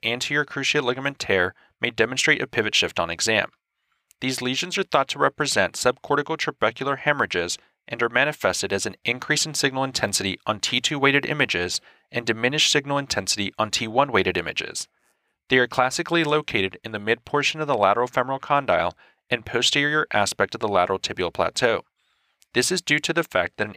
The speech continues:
A C L tear typically is the result of a valgus external rotation of the femur on a fixed tibia. This places most of the weight-bearing stress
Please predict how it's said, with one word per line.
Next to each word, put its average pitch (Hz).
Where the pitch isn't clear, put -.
A 120
C 143
L 151
tear 95
typically 165
is 160
the 175
result 120
of 113
a 104
valgus 110
external 147
rotation 147
of 143
the 139
femur 101
on 127
a 127
fixed -
tibia. 95
This 131
places 135
most 117
of 156
the 170
weight-bearing 135
stress 90